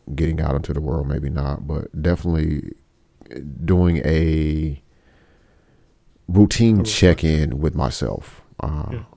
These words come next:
Speaker 1: on, on what's going on, and not just keeping that conversation inside of my head, like, maybe recording it down so I can more easily go back and reflect over the course of a year, you know, do a quarterly review, do an annual review, and be able to see what was I thinking at this time,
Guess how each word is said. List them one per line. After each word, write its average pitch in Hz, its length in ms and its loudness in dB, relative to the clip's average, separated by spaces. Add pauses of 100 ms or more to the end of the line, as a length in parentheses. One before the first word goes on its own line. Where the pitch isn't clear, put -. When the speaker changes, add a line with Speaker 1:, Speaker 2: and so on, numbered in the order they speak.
(180)
Speaker 1:
on, - 240 -4
on 71 220 -2
what's 76 180 -2
going 64 300 -6
on, 62 220 -6
and 78 140 0
not 80 220 2
just 78 220 0
keeping 80 340 0
that 71 160 0
conversation 71 720 0
inside 71 420 -2
of - 60 -6
my 52 180 -4
head, 50 240 -4
like, 50 220 -6
maybe 78 280 -4
recording 71 480 -2
it 53 100 -6
down 76 240 -2
so 71 120 -4
I 69 120 0
can 73 120 -4
more 73 280 2
easily 76 320 0
go 76 160 -2
back 76 240 -2
and 73 120 -2
reflect - 460 -4
over 71 240 -2
the 71 80 -4
course 73 320 -4
of 73 80 -6
a 80 80 -4
year, 80 260 -6
you 82 60 -6
know, 76 160 -6
do 80 180 -4
a 73 40 -6
quarterly 76 560 -4 (160)
review, 80 480 -6
do 78 160 -4
an - 80 -6
annual 76 340 -4
review, 76 420 -4
and 78 140 -6
be 78 140 -2
able 80 180 -2
to - 140 -8
see 76 280 -2
what 76 240 -2
was 78 140 -4
I 78 140 -2
thinking 82 680 -4 (540)
at 80 220 -2
this 80 180 0
time, 76 520 -2